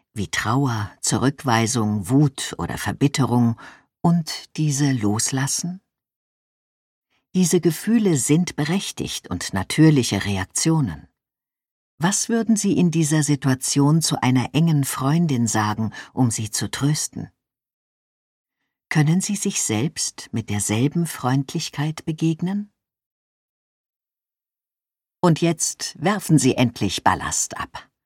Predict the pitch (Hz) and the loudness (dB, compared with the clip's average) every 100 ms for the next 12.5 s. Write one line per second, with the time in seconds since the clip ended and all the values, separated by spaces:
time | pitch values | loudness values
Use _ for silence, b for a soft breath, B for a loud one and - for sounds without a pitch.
0 | _ b b b b - 175 202 233 202 | _ b b b b -2 2 4 4 4
1 | 175 165 - 214 247 202 - 170 - - | 2 0 2 2 4 0 0 -2 0 2
2 | 156 123 - - 143 185 170 170 - 190 | 2 2 0 2 2 2 0 -2 0 0
3 | 165 139 - 120 113 117 113 117 120 127 | 2 0 0 0 2 0 0 0 0 0
4 | - 160 - 107 - 113 120 B B B | -2 -4 0 -2 0 0 0 B B B
5 | 165 160 143 147 139 131 - 120 - 120 | 2 4 4 4 4 2 -2 -2 0 0
6 | 135 117 - 87 71 - - b b b | 2 2 -2 -4 -6 -10 -14 b b b
7 | b _ 139 101 - - 120 104 123 208 | b _ 0 0 -4 -2 0 2 0 -6
8 | - _ - 127 147 156 - 165 - 113 | -12 _ -2 -2 4 4 4 -2 -2 -6
9 | - - - _ _ _ b b - 160 | -8 -14 -20 _ _ _ b b 0 2
10 | 165 185 165 156 190 226 190 - 190 202 | 2 2 2 0 0 0 0 2 4 2
11 | 202 - 180 - 165 165 147 165 151 - | 0 0 0 0 -2 -2 2 2 2 -2
12 | - - 71 - - | -6 -4 -6 -6 -14